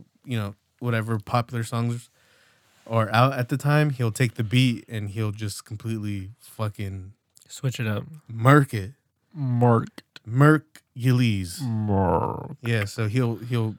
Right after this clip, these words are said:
Speaker 1: like, I don't know, he, he flips it and kills it. Um, he did, uh, the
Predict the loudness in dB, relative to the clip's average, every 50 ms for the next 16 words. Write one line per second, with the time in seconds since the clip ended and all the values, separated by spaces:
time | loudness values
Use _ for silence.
0 | _ _ -12 -8 -8 -8 -8 -6 -4 -4 -2 -2 -2 -4 -4 -6 -8 _ -8 -6
1 | 0 2 2 2 2 2 0 0 2 0 0 2 2 0 0 -2 -4 _ -20 -20
2 | -20 -20 _ -20 -20 -20 _ _ 2 4 4 4 4 4 0 -2 -4 -8 _ _
3 | _ _ _ _ _ _ _ _ _ _ _ _ _ _ _ _ _ _ _ -12
4 | -8 -4 -2 -2 0 0 0 2 0 0 -2 -2 -2 0 0 0 -2 -2 -4 -6
5 | -8 -10 -12 -16 _ -20 -12 -8 -6 -4 -4 -4 -6 -6 -8 -8 -8 -10